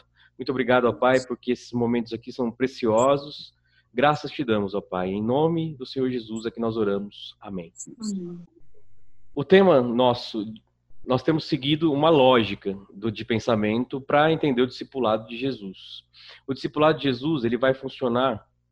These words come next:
Speaker 1: de que forma pra nós? Ele é uma construção para que eu e você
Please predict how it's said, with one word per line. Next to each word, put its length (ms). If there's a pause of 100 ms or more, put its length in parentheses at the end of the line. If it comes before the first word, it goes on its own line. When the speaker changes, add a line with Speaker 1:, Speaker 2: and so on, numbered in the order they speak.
(500)
Speaker 1:
de 140
que 120
forma 440
pra 120
nós? 480 (1400)
Ele 1000 (1300)
é 80
uma 140
construção 1160
para 200
que 160
eu 100
e 40
você 540